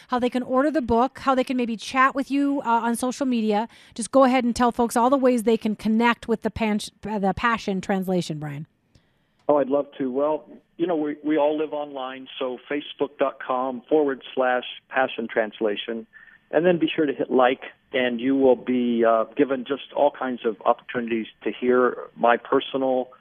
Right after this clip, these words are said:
Speaker 2: uh, story, testimony. We put up scriptures, progress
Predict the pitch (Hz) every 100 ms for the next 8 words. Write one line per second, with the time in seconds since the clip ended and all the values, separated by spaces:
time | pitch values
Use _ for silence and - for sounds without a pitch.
0 | - - _ _ 120 110 - - 135 143
1 | 139 131 - 131 - 131 131 131 123 123
2 | _ _ 123 - 123 120 - - - -
3 | 127 120 - - _ _ _ - 135 131
4 | 131